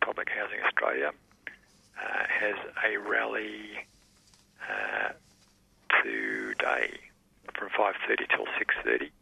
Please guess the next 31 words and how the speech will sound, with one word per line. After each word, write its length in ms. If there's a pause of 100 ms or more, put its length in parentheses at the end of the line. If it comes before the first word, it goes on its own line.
(440)
at 120
State 300
Parliament. 340 (920)
Um, 260 (100)
and 440
we've 140
also 240
got 120
a 60
twenty-four 580
hour 260
vigil 440 (280)
at 160
State 320
Parliament, 420 (680)
um, 460 (120)
on 160
grand 340
final 380
eve. 240 (160)
So 100
that's 260 (340)
Thursday 440
the 80 (120)
twenty-sixth 560 (720)
from 140
eleven 400
thirty 280
P 220
M, 100 (1120)
twenty-four 480